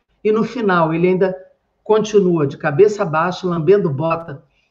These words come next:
dos Estados Unidos, fazendo uma política externa subordinada e ainda levantando a bandeira dos conservadores,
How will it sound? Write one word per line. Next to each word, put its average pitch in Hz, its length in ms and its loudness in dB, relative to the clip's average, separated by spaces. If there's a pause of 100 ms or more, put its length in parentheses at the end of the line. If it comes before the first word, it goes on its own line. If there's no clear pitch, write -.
(100)
dos 151 160 -10
Estados 160 460 -2
Unidos, 165 400 0
fazendo 170 320 -4
uma 175 180 -4
política 170 380 -8
externa 156 400 -10
subordinada 202 920 -2 (420)
e 196 120 4
ainda 196 280 4
levantando 190 520 0
a 190 40 -2
bandeira 170 600 -4 (400)
dos 170 160 -4
conservadores, 160 1300 -2